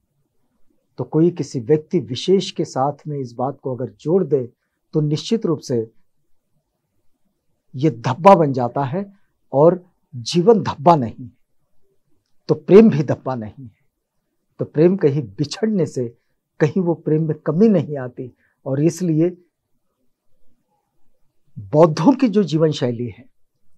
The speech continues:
इस जीवन शैली में ये बिछड़ना, इसका भी कहीं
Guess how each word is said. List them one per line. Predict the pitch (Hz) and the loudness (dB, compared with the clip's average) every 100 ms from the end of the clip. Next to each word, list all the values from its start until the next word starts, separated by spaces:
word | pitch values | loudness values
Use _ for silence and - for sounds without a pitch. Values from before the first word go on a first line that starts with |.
| - | 4
इस | 190 | 4
जीवन | 143 180 208 | 4 2 2
शैली | - 147 151 | 2 0 0
में | 156 180 - _ - | -2 -6 -10 _ 0
ये | 160 | 4
बिछड़ना, | 147 110 170 - 202 147 98 - _ _ _ _ _ _ | 4 2 -4 -4 -4 -4 -8 -12 _ _ _ _ _ _
इसका | 165 156 - | -6 -2 0
भी | 165 156 | 0 -2
कहीं | 165 123 170 | -2 -2 -4